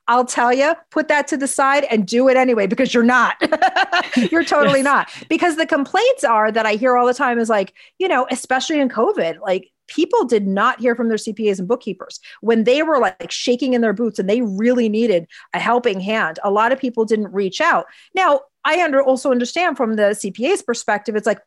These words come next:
Speaker 1: "Well, the client will reach out to me when they need me." And it's one of those things where it's like, you wanna know what? Hold care for your clients. You're gonna have knowledge, something going on that's very newsworthy. Reach out. You won't go wrong. So to really answer your question, Geraldine,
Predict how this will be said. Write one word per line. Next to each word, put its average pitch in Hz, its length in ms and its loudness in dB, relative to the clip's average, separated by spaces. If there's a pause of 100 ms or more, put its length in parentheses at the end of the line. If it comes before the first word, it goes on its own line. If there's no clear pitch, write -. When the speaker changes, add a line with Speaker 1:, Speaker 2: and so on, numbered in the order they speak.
Speaker 1:
"Well, 233 100 2
the 233 80 -2
client 262 320 0
will 233 100 4
reach 226 200 -4
out 240 160 0
to 247 60 -6
me 220 80 -2
when 208 120 -6
they 196 140 -4
need 277 220 -2
me." 156 180 -10 (400)
And 302 100 0
it's 285 140 -2
one 320 180 2
of 415 80 2
those 330 240 0
things 254 340 0
where 220 200 2
it's 214 140 -2
like, 196 180 0
you 208 100 -2
wanna 269 240 2
know 269 140 0
what? 240 320 2
Hold 320 320 -2
care 262 220 0
for 262 100 -6
your 247 100 2
clients. 190 420 -4
You're 233 140 0
gonna 302 160 -2
have 254 180 -2
knowledge, 220 520 0
something 240 300 -2
going 226 300 0
on 226 200 0
that's 196 160 -6
very 240 220 2
newsworthy. 226 640 0 (220)
Reach 240 560 0
out. 240 340 2
You 214 140 -4
won't 226 300 0
go 202 160 0
wrong. 190 480 0 (440)
So 302 440 0
to 311 100 -2
really 370 320 2
answer 285 160 0
your 240 140 2
question, 285 420 0
Geraldine, 202 640 0